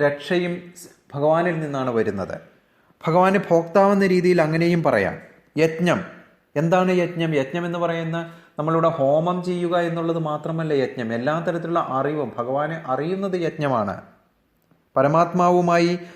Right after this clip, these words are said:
സായുജ്യം സാധിക്കാൻ വേണ്ടി ചെയ്യുന്ന സമർപ്പിതമായ കർമ്മങ്ങളെല്ലാം തന്നെ യജ്ഞമാണ്. നാമജപം യജ്ഞമാണ്, അതിഥി പൂജ യജ്ഞമാണ്. അപ്പോൾ ഏതു തരത്തിലുള്ള യജ്ഞമായാലും, ഏതു തരത്തിലുള്ള ഭഗവാനെ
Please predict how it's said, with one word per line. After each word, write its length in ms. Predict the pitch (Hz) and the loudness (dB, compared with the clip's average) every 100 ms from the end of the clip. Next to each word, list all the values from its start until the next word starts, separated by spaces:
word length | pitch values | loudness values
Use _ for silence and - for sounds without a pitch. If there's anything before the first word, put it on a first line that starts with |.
| - | -12
സായുജ്യം 640 | - 151 160 185 175 190 | 0 2 4 4 2 0
സാധിക്കാൻ 500 | 180 165 165 165 180 | 2 0 2 2 0
വേണ്ടി 220 | 175 170 170 | 2 0 0
ചെയ്യുന്ന 580 | 165 165 165 170 160 - - | 2 2 2 2 0 -6 -18
സമർപ്പിതമായ 880 | - 160 156 175 196 190 185 180 185 | -2 0 2 0 2 4 4 2 2
കർമ്മങ്ങളെല്ലാം 880 | 190 165 160 185 185 170 180 202 208 | 2 0 0 -2 0 0 2 2 2
തന്നെ 140 | 190 | 0
യജ്ഞമാണ്. 580 | 180 165 160 147 120 113 | -2 -2 -2 0 -2 -2
നാമജപം 640 | 131 147 165 165 170 170 | -2 0 0 0 0 0
യജ്ഞമാണ്, 580 | 160 160 170 156 127 101 - - _ - | -2 -4 -4 -2 -2 -4 -8 -20 _ -4
അതിഥി 300 | 123 156 175 | -2 0 -2
പൂജ 280 | 165 175 175 | -2 -2 0
യജ്ഞമാണ്. 680 | 170 170 175 160 131 104 - - _ _ - | -2 -2 -2 0 0 -2 -6 -20 _ _ -6
അപ്പോൾ 320 | 135 185 190 135 | -2 0 0 0
ഏതു 360 | 139 180 202 | 2 2 2
തരത്തിലുള്ള 840 | 226 220 196 190 190 175 170 180 180 - - 131 | 2 4 2 0 0 0 0 0 -2 -10 -10 -2
യജ്ഞമായാലും, 1000 | 143 143 175 165 147 135 127 123 107 101 | -2 0 0 4 4 4 4 4 2 2
ഏതു 260 | 123 160 | 2 2
തരത്തിലുള്ള 540 | 202 196 180 180 175 170 | 4 4 2 2 2 2
ഭഗവാനെ 720 | 160 139 147 160 170 175 170 | 2 2 6 6 4 0 -4